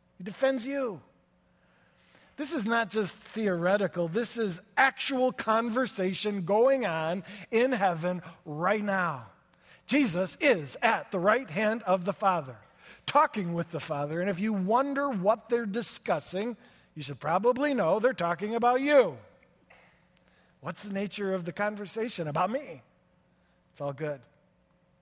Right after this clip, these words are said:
Jesus is defending you. Jesus is saying, "Father, they're mine. Remember when I died on the cross and shed my blood? It was for them."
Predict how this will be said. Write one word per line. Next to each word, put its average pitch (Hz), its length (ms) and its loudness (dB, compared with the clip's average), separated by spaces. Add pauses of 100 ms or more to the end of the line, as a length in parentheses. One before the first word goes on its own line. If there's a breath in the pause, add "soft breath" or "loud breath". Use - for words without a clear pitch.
(560 soft breath)
Jesus 175 400 -6
is 180 160 -8
defending 190 720 -10
you. - 80 -20 (1000 soft breath)
Jesus 185 420 -4
is 170 100 -4
saying, 170 300 0
"Father, 202 400 0
they're 185 180 -4
mine. 180 240 -6 (1400 soft breath)
Remember 196 400 -2
when 196 140 0
I 196 80 0
died 196 320 0
on 202 140 0
the 196 80 -4
cross 196 440 -2
and 151 140 -12
shed 190 260 0
my 190 220 -2
blood? 190 400 -2
It 202 160 -4
was 170 240 -6
for 175 460 -6 (180)
them." 196 580 -4